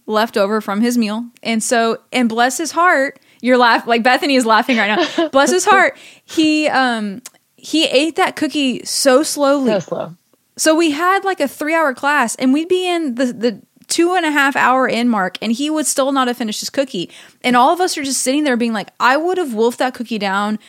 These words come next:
Speaker 1: three hours ago, like, in about two bites." And he would just very s-, like, we, and so we would ti-, like, it
Speaker 2: We'd
Speaker 1: became
Speaker 2: time it.
Speaker 1: this inside joke
Speaker 2: Time it.
Speaker 1: that we
Speaker 2: Yeah.
Speaker 1: would time it,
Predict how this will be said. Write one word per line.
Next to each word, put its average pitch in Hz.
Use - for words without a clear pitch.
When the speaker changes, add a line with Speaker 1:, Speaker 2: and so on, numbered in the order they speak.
Speaker 1:
three 240
hours 185
ago, -
like, 202
in 240
about 233
two 247
bites." 190
And 226
he 269
would 302
just 311
very 226
s-, 254
like, 240
we, 247
and 277
so 320
we 330
would 349
ti-, -
like, 254
it 247
Speaker 2:
We'd 214
Speaker 1:
became 294
Speaker 2:
time 320
it. -
Speaker 1:
this -
inside 269
joke 247
Speaker 2:
Time 285
it. 190
Speaker 1:
that 240
we 302
Speaker 2:
Yeah. 311
Speaker 1:
would 285
time 277
it, 175